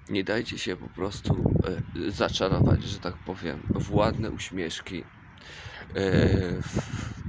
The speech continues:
ja jestem cały czas kul-, e, kulturalny, ale jak się wkurzę, to się wkurzę jak każdy człowiek,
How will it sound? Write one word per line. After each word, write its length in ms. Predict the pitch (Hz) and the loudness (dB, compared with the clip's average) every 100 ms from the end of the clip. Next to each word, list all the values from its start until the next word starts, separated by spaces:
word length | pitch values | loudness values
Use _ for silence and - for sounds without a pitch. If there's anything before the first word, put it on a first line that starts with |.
| - | 2
ja 160 | 110 | 4
jestem 260 | 113 127 - | 6 6 6
cały 200 | 98 110 | 6 4
czas 300 | - 101 - - - | 0 -2 -2 -2 2
kul-, 180 | 113 | 4
e, 640 | 113 113 113 95 - - - | 6 6 4 2 -2 -4 -6
kulturalny, 840 | - 120 - 110 95 90 92 120 139 - - - | 2 2 4 4 6 4 2 -2 -4 -8 -14 0
ale 220 | - 123 | 4 6
jak 100 | 104 | 4
się 120 | - 117 | 0 -4
wkurzę, 360 | - 95 113 | -4 -6 -6
to 140 | 120 160 | -4 -2
się 160 | 160 | -2
wkurzę 400 | 147 - 117 131 | -2 -4 -4 -2
jak 220 | 147 - | -4 -4
każdy 360 | - 123 113 98 | 2 2 2 -2
człowiek, 500 | - 120 127 160 - | 0 0 2 -2 -4